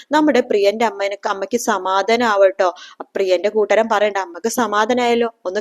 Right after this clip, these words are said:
കാണാതായപ്പോ പോലും പാർവതിനെ കുറ്റപ്പെടുത്താനായിരുന്നില്ലേ അമ്മക്ക് ഇൻട്രസ്റ്റ്? "കുറ്റപ്പെടുത്തിയതല്ല മോനെ, അവന്റെ, അവളുടെ ജാതകം അങ്ങനത്തെ ആണല്ലോ" എന്ന്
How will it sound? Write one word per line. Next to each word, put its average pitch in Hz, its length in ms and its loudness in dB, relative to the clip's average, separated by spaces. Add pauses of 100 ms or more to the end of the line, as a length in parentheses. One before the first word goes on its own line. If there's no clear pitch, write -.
കാണാതായപ്പോ 214 800 0
പോലും 226 340 2
പാർവതിനെ 180 480 -2
കുറ്റപ്പെടുത്താനായിരുന്നില്ലേ 254 1200 2
അമ്മക്ക് 202 400 -4
ഇൻട്രസ്റ്റ്? 196 460 -4 (500)
"കുറ്റപ്പെടുത്തിയതല്ല 277 800 0
മോനെ, 220 360 -2 (120)
അവന്റെ, 190 300 0
അവളുടെ 208 300 0
ജാതകം 240 560 2
അങ്ങനത്തെ 233 400 0
ആണല്ലോ" 277 560 2
എന്ന് 226 160 -2